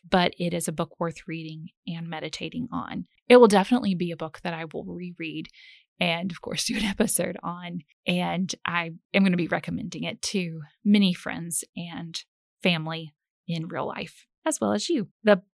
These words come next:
last book I'll share is The Genesis of Gender by Abigail Favale. This is another book I read from my church's book club,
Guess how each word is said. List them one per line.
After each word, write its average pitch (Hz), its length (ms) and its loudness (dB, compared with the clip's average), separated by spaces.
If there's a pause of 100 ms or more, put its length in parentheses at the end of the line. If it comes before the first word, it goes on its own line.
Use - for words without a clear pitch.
last 240 440 2
book - 200 -4
I'll 175 140 2
share 156 420 -6
is - 160 -4
The 165 80 -8
Genesis 185 480 0
of 170 120 -2
Gender 175 340 -4
by 170 280 -8
Abigail 165 480 -6
Favale. 143 600 -4
This 226 580 4 (160)
is 185 420 0
another 180 360 2
book 208 280 -4
I 190 100 -6
read 180 320 -4
from 175 180 -4
my 170 100 -4
church's - 420 -6
book - 220 -10
club, 180 380 -6